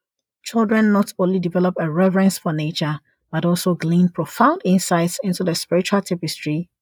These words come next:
woven by these fellow inhabitants of our planet. As parents,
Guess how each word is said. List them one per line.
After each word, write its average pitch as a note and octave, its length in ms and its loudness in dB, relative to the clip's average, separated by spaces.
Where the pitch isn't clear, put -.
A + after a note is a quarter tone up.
woven E3+ 380 2
by C#3+ 260 -2
these G#3 340 2
fellow E3 240 0
inhabitants C#3+ 840 -4
of D3 180 -2
our - 120 -8
planet. - 560 -10
As B3 260 -2
parents, F3 600 -2